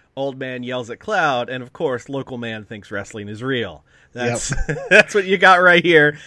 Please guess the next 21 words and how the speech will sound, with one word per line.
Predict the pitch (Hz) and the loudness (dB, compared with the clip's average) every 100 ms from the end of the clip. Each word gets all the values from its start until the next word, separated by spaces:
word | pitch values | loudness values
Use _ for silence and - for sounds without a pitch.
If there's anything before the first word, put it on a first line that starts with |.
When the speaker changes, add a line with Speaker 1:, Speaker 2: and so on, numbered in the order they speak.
| - | -6
Speaker 1:
You | 147 165 | -4 -2
can | 196 | -2
Speaker 2:
Yep. | 110 | 4
Speaker 1:
guess | 202 - | 4 6
which | 190 - | 0 4
one's | 214 208 208 | 2 2 2
which, | 165 123 - - - - - | 2 2 -4 -14 -20 -10 2
uh, | 147 143 143 135 | 6 6 6 4
but | 123 151 - | 0 -2 2
<laughs> | - | 10
that's, | 196 180 - - 190 - | 10 10 4 -6 -10 -6
that's | 151 175 160 | 4 4 4
what | 180 | 2
you | 175 151 | 2 4
got | 175 175 175 | 8 10 10
here | 202 156 | 8 8
at | 160 | 6
the | 156 | 4
Rough | 151 139 151 | 0 0 2
House. | 151 113 98 - - | 0 0 -8 -12 -6
Um, | 170 170 160 151 | -2 0 0 -4